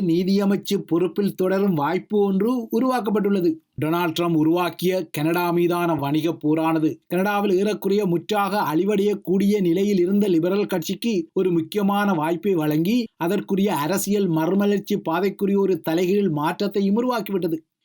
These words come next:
இவ்வாறான தலைகீழ் மாற்றம் இதுவரை கனேடிய வரலாற்றில் முன்னுதாரணமாக இல்லாத நிலையில் இவ்வாறான ஒரு நிலைமையை உருவாக்கும் வகையில் மிகப்பெரிய பங்களிப்பை அயல் நாட்டிலிருந்து டொனால்ட் ட்ரம்ப் செய்திருக்கிறார்.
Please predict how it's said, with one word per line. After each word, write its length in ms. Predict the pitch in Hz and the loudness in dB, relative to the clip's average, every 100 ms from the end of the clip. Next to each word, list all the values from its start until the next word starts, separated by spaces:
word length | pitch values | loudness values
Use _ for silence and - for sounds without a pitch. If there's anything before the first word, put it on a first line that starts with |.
| _ - | _ -8
இவ்வாறான 500 | 147 170 165 170 175 | -4 -2 0 0 -2
தலைகீழ் 400 | 135 151 151 175 165 | -2 -2 0 2 2
மாற்றம் 440 | 151 151 208 220 139 | 0 -2 -2 -2 -2
இதுவரை 400 | 127 143 170 208 165 147 - - | -2 0 2 2 0 -2 -12 -4
கனேடிய 420 | 160 185 196 202 | 0 2 2 0
வரலாற்றில் 640 | 190 185 196 196 202 202 | 0 0 0 -2 0 0
முன்னுதாரணமாக 800 | 170 156 180 190 196 190 190 190 190 | 2 2 2 0 0 -2 -2 0 0
இல்லாத 420 | 151 170 196 196 | 2 2 0 0
நிலையில் 400 | 170 143 165 233 214 - _ | 0 0 0 0 -2 -8 _
இவ்வாறான 520 | 160 202 202 202 196 | -2 0 2 2 2
ஒரு 160 | 190 190 | 2 2
நிலைமையை 440 | 196 156 185 196 196 160 | 2 2 2 2 2 2
உருவாக்கும் 520 | 170 202 202 202 170 | 2 0 -2 -2 -2
வகையில் 320 | 160 214 196 - 113 | 0 0 0 -2 -6
மிகப்பெரிய 560 | 127 175 185 202 196 202 | -4 -2 -2 -2 0 0
பங்களிப்பை 600 | 180 180 196 196 196 226 196 - _ 131 | -2 -2 0 0 0 -2 -2 -6 _ -4
அயல் 360 | 143 170 185 | 0 2 2
நாட்டிலிருந்து 640 | 190 190 170 185 185 190 214 151 | 0 -2 -2 0 0 0 0 0
டொனால்ட் 440 | 139 143 175 175 | 0 0 0 -2
ட்ரம்ப் 260 | 196 180 165 | -2 0 0
செய்திருக்கிறார். 580 | 233 233 202 202 175 | 0 0 0 -2 -4